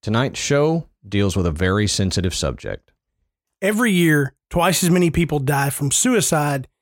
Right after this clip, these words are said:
Speaker 2: than are killed by homicide or auto accidents.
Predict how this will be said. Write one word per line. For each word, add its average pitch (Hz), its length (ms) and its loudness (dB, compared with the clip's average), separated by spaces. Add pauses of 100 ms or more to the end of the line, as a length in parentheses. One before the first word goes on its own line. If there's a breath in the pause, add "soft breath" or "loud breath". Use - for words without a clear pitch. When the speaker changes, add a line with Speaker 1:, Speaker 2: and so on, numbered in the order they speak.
(240)
Speaker 2:
than 185 120 0
are 160 60 2
killed 170 360 0
by 135 160 2
homicide 135 800 -2 (400)
or 160 260 -2
auto 170 320 0
accidents. - 680 -12